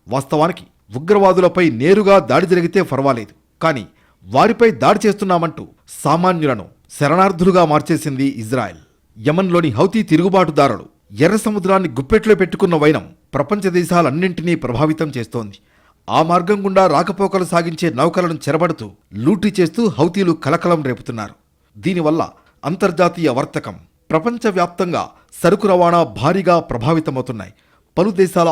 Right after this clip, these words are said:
ఆర్థిక వ్యవస్థలు తీవ్రంగా ఒడిదుడుకులకు లోనవుతున్నాయి. అంతేకాక దేశాల నడుమ ఇప్పటికే నెలకొన్న ఉద్రిక్తతలను ఈ పరిణామం మరింతగా ఎగదోస్తోంది.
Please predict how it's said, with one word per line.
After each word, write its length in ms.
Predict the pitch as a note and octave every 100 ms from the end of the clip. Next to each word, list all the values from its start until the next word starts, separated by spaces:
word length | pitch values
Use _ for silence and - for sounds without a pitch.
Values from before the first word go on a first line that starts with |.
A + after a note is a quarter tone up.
| -
ఆర్థిక 340 | C#3 F3 F3+
వ్యవస్థలు 480 | E3+ C#3+ E3 E3+ E3+ -
తీవ్రంగా 480 | D#3+ F#3+ F#3+ F3+ E3+ D#3 G#2
ఒడిదుడుకులకు 580 | D#3 F#3+ F#3+ F3 D3+ B2
లోనవుతున్నాయి. 600 | B2+ C#3 A#2+ A2+ G2+ - _ _
అంతేకాక 460 | C3 D3+ E3+ C3+ C3+ F#2 _ _ - F#2
దేశాల 320 | D#3+ G3 G3+ G3
నడుమ 300 | F3+ F3 F3 C3+
ఇప్పటికే 320 | C3 A3 A3 G#3+
నెలకొన్న 340 | F#3 F3 F3+
ఉద్రిక్తతలను 680 | D#3+ B2 F#3+ F3+ E3+ C#3+ F#2+ F2 _ _
ఈ 180 | A#2 D3+
పరిణామం 540 | F#3 D#3+ E3 E3 D#3+ D3 G#2
మరింతగా 520 | C#3 G3+ G3+ F3+ F3+
ఎగదోస్తోంది. 720 | D3 C3 C3 B2+ G#2+ G2 -